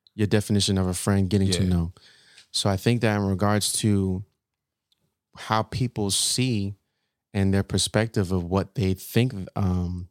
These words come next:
Speaker 1: you know, what they want, it could be one thing, but there's always, like I said, that influence of change to say, "Well, maybe I'm so used to bad guys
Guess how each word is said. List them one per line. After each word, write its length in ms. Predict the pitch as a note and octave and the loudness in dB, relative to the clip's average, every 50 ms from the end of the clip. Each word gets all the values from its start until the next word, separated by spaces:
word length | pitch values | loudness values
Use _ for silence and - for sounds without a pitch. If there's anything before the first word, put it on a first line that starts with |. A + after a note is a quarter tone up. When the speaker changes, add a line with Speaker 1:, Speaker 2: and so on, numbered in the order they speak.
| _ _ _ | _ _ _
Speaker 1:
you 100 | - D3+ | -4 -2
know, 100 | A2+ G2 | -2 0
what 220 | F#2+ G2 G#2 G2+ - | 0 0 0 0 0
they 140 | G2+ F#2+ | -2 -2
want, 440 | F2+ E2+ E2 G2+ A2+ B2 A#2 G2+ - - _ _ _ _ _ _ _ _ _ _ _ _ _ _ _ | -2 -2 -2 0 0 0 0 -2 -4 -6 _ _ _ _ _ _ _ _ _ _ _ _ _ _ _
it 140 | - A#2+ - | -2 0 2
could 160 | - D3+ B2+ | 2 2 2
be 120 | C#3 C#3 C3 | 2 0 0
one 300 | G#2+ A2 A#2 A#2+ B2 A2+ | 2 2 2 2 2 0
thing, 260 | - - C3 A#2 G2 | 2 2 2 2 4
but 160 | E2+ G#2 - | 2 0 2
there's 180 | - G#2+ G2+ - | 4 2 2 2
always, 360 | - - A2+ A#2 A#2+ A2+ G2+ | 2 2 2 4 2 2 2
like 140 | A2 G#2 - | 0 0 0
I 40 | G#2+ | -2
said, 300 | - - A#2+ A2+ G2 F2 | 0 2 2 0 2 0
that 160 | - F#2+ - - | 0 -2 0 2
influence 420 | A2+ A#2 A2+ - - A#2+ A2+ G2+ - | 2 2 2 2 2 2 2 4 2
of 100 | G2 - | 0 0
change 240 | - - A2+ A2 G2+ | 2 2 2 2 2
to 60 | G2+ | 2
say, 160 | F2+ G#2+ G2 F2+ | 2 2 2 2
"Well, 260 | F2 G2 G2+ F#2+ F#2+ | 2 2 0 0 0
maybe 540 | G2+ G#2+ C3+ D3 D3 D3 D3 C#3+ C#3+ C#3 - _ _ _ _ _ _ _ _ _ _ _ _ _ _ _ A2+ | 0 0 0 0 2 0 0 0 0 -2 -4 _ _ _ _ _ _ _ _ _ _ _ _ _ _ _ 0
I'm 140 | A2+ A#2 | 0 0
so 180 | - - C#3+ C3+ | 2 2 2 2
used 220 | B2+ C3 C3 - - | 2 2 0 0 -2
to 80 | G#2+ | 0
bad 260 | F2 G2+ G#2+ A#2+ A#2+ G2 | 2 2 2 2 0 0
guys 580 | F#2+ E2+ E2+ F2 F2 F2 F#2+ - - - - | 0 0 0 0 -2 -2 -4 -6 -8 -12 -14